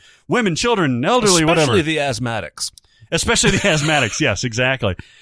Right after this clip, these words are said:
Speaker 1: But everybody just enjoys it. There's, like, apparently some gambling that happens,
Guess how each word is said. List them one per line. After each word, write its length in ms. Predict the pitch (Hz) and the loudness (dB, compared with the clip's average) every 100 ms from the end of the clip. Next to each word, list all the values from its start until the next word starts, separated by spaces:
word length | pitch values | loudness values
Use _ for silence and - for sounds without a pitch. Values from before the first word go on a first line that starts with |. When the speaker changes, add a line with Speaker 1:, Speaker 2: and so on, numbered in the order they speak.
| - - | -16 0
Speaker 1:
But 120 | 247 | 2
everybody 360 | 254 269 247 190 | 4 2 2 0
just 240 | 143 139 127 | 0 0 -2
enjoys 500 | 110 131 208 202 180 | -2 0 0 0 -2
it. 140 | 143 | -2
There's, 260 | 139 131 139 | -2 -2 0
like, 180 | 131 | 0
apparently 460 | 135 - 196 185 143 | 0 -2 -2 -2 -4
some 240 | - 98 | -6 -8
gambling 560 | 101 214 226 202 196 185 | -4 -2 -2 -2 -2 -4
that 120 | 175 | -6
happens, 640 | 151 165 160 160 151 139 | -4 -4 -2 -2 -2 -2